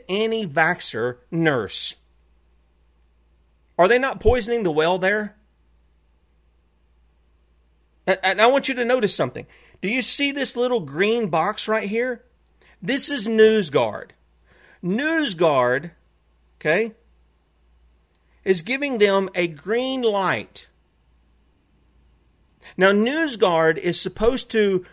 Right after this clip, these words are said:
determine, okay, are you doing news the way we say you have to present news, or are you doing, um, you know, commentary? Are you mixing the two? Or are you being, you know, are, do you have all this stuff they wanna put all these standards on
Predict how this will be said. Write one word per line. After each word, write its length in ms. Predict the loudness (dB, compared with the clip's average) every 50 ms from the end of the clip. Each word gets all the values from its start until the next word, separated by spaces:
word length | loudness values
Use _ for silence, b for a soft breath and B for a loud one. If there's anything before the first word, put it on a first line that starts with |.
| B B B
determine, 600 | -6 -4 -4 -4 -2 -2 -2 0 -2 -2 -4 -6 B B
okay, 300 | B -4 -2 0 -2 -2 -2 -2
are 80 | -4
you 240 | -4 -4 -4 -6 -6
doing 480 | -2 -2 0 0 0 0 0 -2 0 0
news 400 | 2 2 2 2 2 0 -2 -2
the 100 | -2 0
way 160 | 0 0 0
we 160 | -2 -4 -4
say 260 | -2 -2 0 0 0
you 260 | 0 0 -2 -4 -4
have 220 | -4 -4 -6 -6 -8
to 80 | -8 -8
present 360 | -6 -4 -4 -2 -2 -2 -2
news, 480 | -2 -2 -2 0 0 0 -2 -2 -4 -6 B B B
or 220 | B 0 2 2
are 80 | 2 2
you 260 | 0 -2 -4 -6 -4
doing, 580 | -2 -2 0 0 0 0 0 0 -2 -4 -6 -8 B B B B
um, 540 | -4 -2 -2 0 -2 -2 -2 -4 -6 -6 -6
you 100 | -4 -4
know, 140 | -4 -4 -6
commentary? 920 | -6 -6 -4 -2 -2 -2 -2 -4 -4 -6 -6 -4 -4 -4 -4 -2 -2 -2
Are 60 | -4
you 180 | -4 -4 -6
mixing 460 | -4 -4 -4 -2 -2 -2 -2 -2 -4 -4
the 80 | -6
two? 560 | -6 -4 0 2 2 4 4 2 2 2 0 B B B B B B
Or 200 | -4 -2 -2 0
are 100 | 0 0
you 160 | -2 -2 -4
being, 540 | -4 -2 0 0 2 2 0 0 -2 -4 -6 b b b b
you 100 | -4 -2
know, 160 | -2 -2 -2
are, 180 | -2 -2 -2 -2
do 160 | -4 -4 -4
you 100 | -4 -2
have 180 | -2 -2 -2 0
all 140 | 0 0
this 180 | 0 0 -2 -2
stuff 300 | -2 -2 0 0 0 0
they 100 | -2 -4
wanna 180 | -4 -4 -4 -4
put 120 | -4 -4
all 80 | -4 -4
these 160 | -4 -4 -4
standards 420 | -4 -4 -4 -2 -2 -2 -4 -4
on 280 | -4 -4 -6 -6 -8